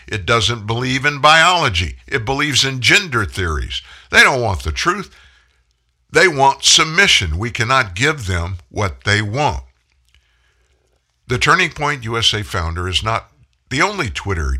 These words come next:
user to be locked out of his account for stating that a man is a male. Kirk's suspension comes after the Christian satire site The Babylon Bee was locked out of its account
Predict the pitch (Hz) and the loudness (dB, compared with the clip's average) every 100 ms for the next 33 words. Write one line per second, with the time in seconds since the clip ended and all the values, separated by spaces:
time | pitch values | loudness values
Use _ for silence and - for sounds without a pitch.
0 | - 95 92 85 76 80 90 98 104 - | -4 -4 -2 -4 -4 -6 0 0 0 0
1 | 92 92 85 76 69 107 135 - 127 - | -2 -2 -4 -4 -4 -4 -4 -6 -6 -2
2 | 113 98 127 123 127 127 117 117 120 131 | -2 -4 -6 -4 -4 0 2 2 0 0
3 | 151 190 135 69 - - - - - 156 | 2 2 2 -2 -12 -20 -20 -14 0 2
4 | 170 - 135 - - 185 - 151 127 - | 4 2 2 0 2 0 2 -2 -4 0
5 | 131 131 107 127 123 - 120 123 - - | 0 0 2 4 2 2 2 2 -2 -20
6 | - 113 101 - 156 - - 127 107 - | -8 -8 -6 -2 0 0 -2 -2 0 4
7 | 175 180 - 123 107 95 - 117 120 - | 4 2 2 4 4 2 2 2 2 -2
8 | - - - _ - 107 95 156 151 135 | -18 -20 -20 _ -6 -2 2 4 2 0
9 | 127 117 101 175 170 139 113 104 101 123 | -2 -2 -4 0 0 0 -2 -2 0 2
10 | 117 - - - 107 110 113 95 110 107 | 0 -2 -14 -4 -2 0 -4 -6 -2 -2
11 | 85 113 98 135 | 0 0 0 -2